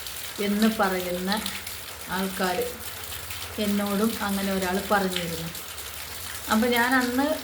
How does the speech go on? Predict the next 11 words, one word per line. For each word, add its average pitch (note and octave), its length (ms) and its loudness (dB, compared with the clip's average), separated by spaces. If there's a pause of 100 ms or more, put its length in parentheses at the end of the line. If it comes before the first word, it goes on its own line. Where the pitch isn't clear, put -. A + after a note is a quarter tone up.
പറഞ്ഞപ്പോൾ A3+ 460 4
ഇപ്പോഴൊന്നുമല്ല A3+ 680 4
ട്ടോ, A3+ 180 2 (140)
വർഷങ്ങൾക്ക് A3+ 800 2
മുമ്പാണ്. G3 440 2 (540)
അതായത് G3 540 2 (720)
ഒരു G#3+ 280 0
ഇരുപത്തഞ്ച് A3+ 720 4
വർഷങ്ങൾക്ക് G3+ 600 2
മുമ്പ്, F3 300 -6 (720)
എനിക്കൊരു G3 480 2